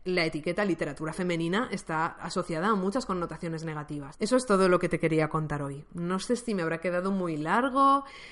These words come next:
no sé si me habrá quedado muy denso, si al contrario te habré dicho cosas que tú ya habías pensado hace tiempo y dirás, "Irene, no me has aportado nada nuevo, menuda pérdida de tiempo".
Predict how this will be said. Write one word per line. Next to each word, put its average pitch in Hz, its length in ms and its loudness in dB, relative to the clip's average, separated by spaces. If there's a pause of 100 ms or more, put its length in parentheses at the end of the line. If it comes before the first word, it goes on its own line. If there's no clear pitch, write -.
(120)
no 190 140 2
sé 269 140 2
si 196 300 2
me 180 80 2
habrá 175 200 2
quedado 196 320 2
muy 185 200 2
denso, 233 760 6
si 190 300 2
al 170 140 2
contrario 214 540 6
te 208 80 6
habré 185 180 6
dicho 202 300 2
cosas 202 340 4
que 180 140 0
tú 180 180 2
ya 180 120 4
habías 185 240 4
pensado 190 280 4
hace 185 160 0
tiempo 202 420 4
y 170 120 6
dirás, 165 400 0
"Irene, 165 320 -2
no 156 100 -4
me 160 60 -4
has 180 100 -6
aportado 165 400 -2
nada 156 220 -2
nuevo, 160 320 -2
menuda 156 320 -4
pérdida 160 340 -2
de 147 120 -4
tiempo". 143 380 -10